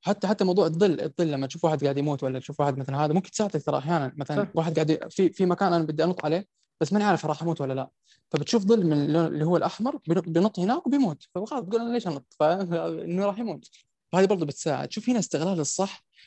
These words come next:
Speaker 1: للأونلاين فيتشرز، مش زي اللي شفناه في، <laughs> خلينا نقول في Death Stranding، لما تشوف ظل واحد ولا ح-، قال لك بيساعدك ويعطيك آيتم، ما كانت تطبق، بشوفه بشكل يعني رهيب. هذا تطبيقه صراحة كان، مع إنه بسيط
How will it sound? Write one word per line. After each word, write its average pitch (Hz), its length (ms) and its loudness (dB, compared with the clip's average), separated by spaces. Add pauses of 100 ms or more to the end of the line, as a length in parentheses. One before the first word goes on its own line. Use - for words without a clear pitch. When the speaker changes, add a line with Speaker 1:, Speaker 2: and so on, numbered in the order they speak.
(140)
Speaker 1:
للأونلاين 156 640 2
فيتشرز، 175 600 0
مش 180 200 -6
زي 156 80 4
اللي 147 100 2
شفناه 151 280 -2
في، 131 340 -2
<laughs> 143 160 -8
خلينا 147 300 -2
نقول 143 280 4
في 135 240 0
Death 139 120 2
Stranding، 139 440 0 (360)
لما 135 100 0
تشوف - 320 2
ظل 139 160 4
واحد 135 260 6
ولا 131 140 0
ح-، 143 100 -4 (840)
قال 139 100 4
لك 135 80 -2
بيساعدك 135 360 -4
ويعطيك 127 340 -8
آيتم، 139 300 -4 (180)
ما 233 140 2
كانت 180 320 0 (100)
تطبق، 147 280 -2
بشوفه 143 520 0
بشكل 143 460 -2
يعني 139 480 -6 (380)
رهيب. 139 320 4 (340)
هذا 247 220 2
تطبيقه 175 340 0
صراحة 160 280 -2
كان، 156 280 0
مع 180 80 -2
إنه 226 140 0
بسيط 196 200 -6